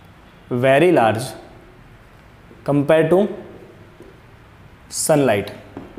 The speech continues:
अगर ऐसा हुआ, then it undergoes this geometrical scattering, जो सारे कलर को इक्वली स्कैटर करता है। Hence,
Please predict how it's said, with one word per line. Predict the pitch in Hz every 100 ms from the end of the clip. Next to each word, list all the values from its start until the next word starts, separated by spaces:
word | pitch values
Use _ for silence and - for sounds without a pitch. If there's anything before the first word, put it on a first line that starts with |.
| - - - - - - - - -
अगर | 147 175 190
ऐसा | 175 185
हुआ, | 156 143 135 190 - - - - - - - - - -
then | 147 151
it | 160
undergoes | 151 151 156 160 160
this | 170 147
geometrical | 160 135 147 143 156 165
scattering, | - 160 156 165 180 175 139
जो | 156
सारे | 160 135 135 165
कलर | 160 156
को | 156 180 165
इक्वली | 147 - 143 156 185 -
स्कैटर | - - 156 170
करता | 165 156 165
है। | 160 175 170 - - - - - - -
Hence, | 156 127 139 190